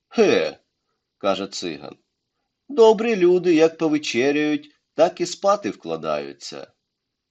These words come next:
Лягайте, хлопці». Паровий млин. Було це на Волині за панської Польщі.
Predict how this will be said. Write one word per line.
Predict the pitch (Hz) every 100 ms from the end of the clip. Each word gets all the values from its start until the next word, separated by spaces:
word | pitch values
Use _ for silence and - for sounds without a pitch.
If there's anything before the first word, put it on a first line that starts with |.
| -
Лягайте, | 269 208 110 85 - 85
хлопці». | 82 104 92 - - - - _ _ _ _ _ _ _ _ _ _ _ _ _ _ _ _ _ _ _ _ _ _
Паровий | 92 104 123 156 175 156 _ _ _ _ _ _
млин. | 87 90 87 69 _ _ _ _ _ _ _ _ _ _ _
Було | 71 95 170 208
це | - 160 170 175 170 _ -
на | 156
Волині | 80 82 135 170 156 147
за | 123 87
панської | 101 113 123 - 113 113
Польщі. | 120 - 69 67 - - -